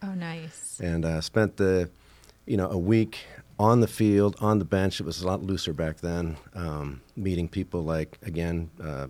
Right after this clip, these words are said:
Speaker 2: Ozzie Smith and Jack Clark and Yogi Berra. He was coaching for the
Speaker 1: Wow.
Speaker 2: Houston Astros at the time, so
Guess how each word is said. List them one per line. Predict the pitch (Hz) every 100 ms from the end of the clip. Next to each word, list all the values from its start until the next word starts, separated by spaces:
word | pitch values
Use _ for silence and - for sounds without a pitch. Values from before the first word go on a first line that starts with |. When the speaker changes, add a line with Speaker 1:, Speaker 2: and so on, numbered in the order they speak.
| - _
Speaker 2:
Ozzie | 92 85
Smith | 82 90 85 82
and | 78
Jack | 76 87 82
Clark | - 85 85 85
and | 73 67 - -
Yogi | - 90 92
Berra. | 80 76 92 - -
He | -
was | 76 78
coaching | - 95 - 82
for | 82
the | 73
Speaker 1:
Wow. | -
Speaker 2:
Houston | - 80
Astros | 80 90 - 69 -
at |
the | -
time, | - 85 73 73
so | -